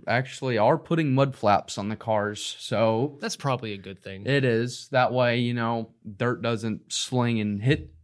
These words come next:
Speaker 1: hit the windshield or whatever they're running this week. And I think
Speaker 2: Yeah.
Speaker 1: they're bringing a different tire this year too. That way,
Speaker 2: Like a dirt-specific tire?
Speaker 1: Yeah, that, 'cause last year they rubbered in the dirt and
Speaker 2: It just became like a track.
Speaker 1: Yeah.
Speaker 2: Yeah, interesting.
Speaker 1: Yeah.
Speaker 2: Okay.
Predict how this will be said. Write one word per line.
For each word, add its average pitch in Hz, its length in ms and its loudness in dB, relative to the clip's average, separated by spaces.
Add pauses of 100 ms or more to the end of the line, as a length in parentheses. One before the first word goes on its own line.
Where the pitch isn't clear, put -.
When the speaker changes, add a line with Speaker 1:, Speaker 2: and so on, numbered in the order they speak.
(120)
Speaker 1:
hit 127 220 0
the 120 80 0
windshield 117 680 0
or 98 120 -4
whatever 107 400 0
they're 101 180 -4
running 98 320 -4
this 98 260 -10
week. 107 280 -6
And 98 540 -6
I 107 120 0
think 135 200 -4
Speaker 2:
Yeah. - 40 -8
Speaker 1:
they're 131 140 0
bringing 110 320 -4
a 98 60 -6
different 101 500 -8
tire 98 400 2
this 95 280 -8
year 92 120 -4
too. 95 320 -6
That 95 200 0
way, 98 320 -2
Speaker 2:
Like 113 120 -10
a 113 40 -10
dirt-specific 110 600 -8
tire? 117 320 -8
Speaker 1:
Yeah, 123 280 6
that, 113 280 0
'cause 110 320 -2
last 131 400 6
year 113 240 2
they 101 160 2
rubbered 110 480 4
in 110 160 -2
the 95 80 -4
dirt 104 460 0 (140)
and 101 560 -4
Speaker 2:
It 117 40 -8
just 110 120 -12
became 110 240 -12
like 98 80 -12
a 92 40 -18
track. 92 340 -10
Speaker 1:
Yeah. 95 280 0 (200)
Speaker 2:
Yeah, 95 300 -12
interesting. 98 520 -12
Speaker 1:
Yeah. 104 180 -6
Speaker 2:
Okay. 95 320 -16